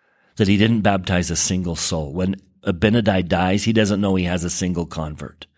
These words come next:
And so this is the joy of missionary work. This is the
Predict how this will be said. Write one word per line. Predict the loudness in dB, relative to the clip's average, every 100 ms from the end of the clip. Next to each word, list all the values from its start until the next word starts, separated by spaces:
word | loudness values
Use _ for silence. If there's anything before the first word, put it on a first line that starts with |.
| _ _ _ _ _
And | -2 0
so | 0
this | 2 2 2
is | 2
the | 0
joy | 2 2 4
of | 2
missionary | 2 0 -2 -2
work. | -4 -8 -10
This | -2 2 2 0
is | 0 2 2 0
the | 2 2